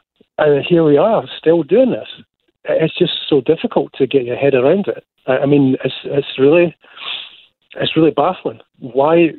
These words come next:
after all this time, we still need to do this? Why have they not found a solution? It doesn't make any sense. Um, so from that point of view, it's caused me to kind of lose a lot of confidence in, you know, in the way the place is managed. Um, and some of the things I've seen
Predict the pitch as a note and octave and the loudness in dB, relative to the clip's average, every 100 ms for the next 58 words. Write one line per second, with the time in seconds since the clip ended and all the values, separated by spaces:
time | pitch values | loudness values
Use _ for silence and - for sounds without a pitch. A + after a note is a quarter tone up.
0 | _ _ _ - D3 - C#3+ D3+ D3+ - | _ _ _ -6 -6 0 0 2 0 -4
1 | - F3+ D3+ B2 B2 - C#3+ C#3+ - D#3+ | -2 -2 -2 -4 -6 -2 0 0 0 0
2 | C#3+ C3 C#3+ D3+ C#3+ C#3 C#3 - C#3 C3+ | 0 0 2 2 0 2 0 0 -4 -4
3 | - B2+ D#3+ B2+ _ _ _ _ _ _ | -2 -2 -2 -6 _ _ _ _ _ _
4 | - - - _ - - _ D3+ E3 E3 | -20 -20 -20 _ -20 -20 _ 0 0 2
5 | D3+ D3 D#3 D3 F3+ D#3 - - _ _ | 0 2 0 2 0 0 -4 -20 _ _
6 | C#3 C3+ A#2+ - - - D3+ - E3 F#3 | -4 -2 -4 -8 -16 -4 -4 0 -2 0
7 | D#3+ D3 B2 B2 B2 A2+ _ _ - _ | 0 0 0 0 -2 -2 _ _ -20 _
8 | _ _ _ _ - - - E3+ D3 C3+ | _ _ _ _ -8 -2 0 2 2 0
9 | C#3+ C#3+ C3 C3 C3 B2+ C3 - D3 C3+ | 0 0 0 2 2 2 0 0 -2 0
10 | C3 C3 C3+ A#2+ A2 _ _ _ _ - | -2 0 -2 -4 -8 _ _ _ _ -6
11 | B2 A#2 A#2+ A#2+ - C3 A#2 A2+ B2 B2+ | -4 0 0 0 0 -2 -2 -4 0 0
12 | B2 - - _ _ _ - A#2+ A#2+ A#2+ | 0 -6 -14 _ _ _ -2 2 2 0
13 | A#2+ A#2 _ _ - - - _ _ _ | -4 -8 _ _ -20 -20 -20 _ _ _
14 | - C#3 - D#3 D3+ - F3+ E3+ D3+ - | -4 -2 0 0 0 2 2 4 2 -2
15 | - E3 D#3+ D#3 | -6 -2 0 0